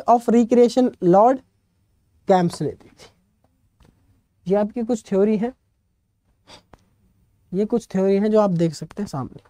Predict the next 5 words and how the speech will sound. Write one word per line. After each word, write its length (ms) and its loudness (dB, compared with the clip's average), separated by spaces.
<laughs> 140 -8
नेक्स्ट, 540 -4
इनसाइट 600 4
प्रैक्टिस 480 0
थ्योरी 360 2